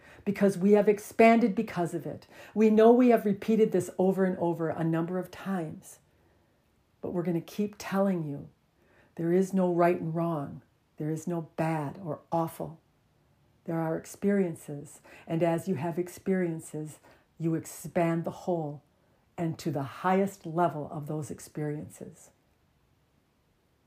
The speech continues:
It is not the negativity that is expanded. It is the desires that are spurned because of the negativity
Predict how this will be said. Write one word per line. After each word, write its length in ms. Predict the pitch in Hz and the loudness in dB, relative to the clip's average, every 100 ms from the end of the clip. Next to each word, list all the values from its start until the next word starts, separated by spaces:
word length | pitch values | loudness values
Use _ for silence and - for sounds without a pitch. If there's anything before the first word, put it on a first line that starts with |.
| _ _ _ _ - | _ _ _ _ -8
It 80 | |
is 160 | 156 147 | -6 -2
not 220 | 160 165 | -2 0
the 60 | 180 | 0
negativity 840 | 180 180 208 - 247 185 143 143 - | 0 0 -2 -4 -2 0 -2 -6 -6
that 140 | 151 | -6
is 120 | 147 | -6
expanded. 720 | 147 - - 160 165 160 143 - _ _ _ | -8 -12 -10 -8 -6 -10 -14 -20 _ _ _
It 140 | 175 170 | 0 2
is 160 | 160 | 0
the 140 | - 151 | -4 -12
desires 760 | - 151 135 165 170 175 180 | -8 -6 0 2 2 0 -4
that 200 | - 147 | -6 -6
are 100 | 147 | -6
spurned 680 | 147 - - 180 170 170 160 | -10 -14 -6 -2 0 -2 -4
because 560 | 147 139 - 202 202 196 | -8 -10 -6 0 0 -2
of 120 | 135 | -8
the 60 | 147 | -6
negativity 800 | 143 139 139 - 143 139 135 | -6 -6 -10 -12 -10 -8 -10